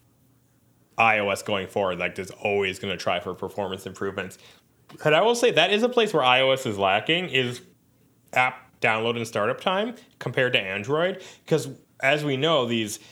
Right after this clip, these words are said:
A series processors are a lot faster than these Qualcomm processors that are in, uh, in raw speed than that are in Android phones. But if you ever look at, um,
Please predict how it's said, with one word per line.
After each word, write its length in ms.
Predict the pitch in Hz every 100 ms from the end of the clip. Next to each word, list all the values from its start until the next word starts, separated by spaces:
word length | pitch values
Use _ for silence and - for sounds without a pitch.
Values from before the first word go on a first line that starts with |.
| -
A 180 | 123 143
series 340 | 143 151 131 127
processors 720 | 143 139 139 120 123 107 104 -
are 440 | 139 147 143 131 117
a 40 |
lot 340 | 113 117 120 120
faster 400 | 120 117 117 113
than 120 | 101
these 140 | 98
Qualcomm 480 | 95 127 113 110 98
processors 560 | 101 90 - 92 95 92
that 160 | 92
are 160 | 90 90
in, 440 | 98 92 87 90 92 - _ _ _ -
uh, 140 | 101 95
in 100 | 110
raw 220 | 113 117
speed 520 | 110 - 117 110 101
than 280 | 101 98 98
that 160 | 95 95
are 120 | 95
in 120 | 92
Android 400 | 92 110 104 92
phones. 320 | - 90 87 90
But 380 | 156 139 110 - -
if 60 |
you 140 | 135 160
ever 240 | 165 170
look 240 | 123 131
at, 180 | 139 120 - - _ -
um, 520 | - 107 95 92 90